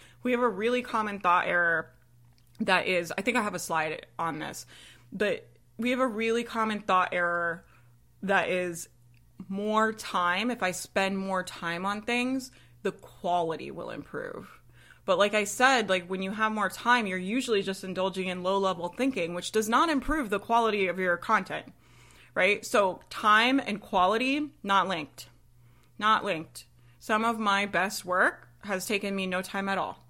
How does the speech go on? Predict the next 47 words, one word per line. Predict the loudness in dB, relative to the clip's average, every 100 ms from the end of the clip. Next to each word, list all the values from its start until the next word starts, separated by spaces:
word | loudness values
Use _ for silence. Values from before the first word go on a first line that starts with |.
| -20 -20
Just | -18
came | -12 -10
right | -6 -4
out, | -4 -8 -12 _ -20 -14
right? | -6 -4 -4
So | -2 -2 -2
I |
just | -4 -4
want | -4 -4
you |
guys | 0 0 -2
to | -6 -2
unlink | -2 -2 -4 -6 -6 -6
those | -2 -2 -2
in | -6 -6
your | -6
brain. | -4 -4 -4 -8
It's | -12
very | -8 -4 -2 0 0
not | -2 -2
helpful | -2 -6 -6 -6
when | -6
you're | -6
an | -8
entrepreneur. | -10 -12 -10 -8 -10 -12 -20 -20 -20 -20 -20 -20 -6
And | -2
then | -2 0
this | 2 2
is | 2
one | 0
of | 0
my | -2
favorite | -4 -6 -6
questions. | -6 -6 -6 -6 -6
We | -6 -6
call | -4 -4
this, | -6
like, | -8 -10
the | -12
twenty | -10 -8 -6
dollar | -4 -4 -6
challenge | -6 -4 -4 -6 -8
or | -10
the |
twenty | -10 -10 -8
dollar | -6 -6
question. | -6 -10 -12 -10 -10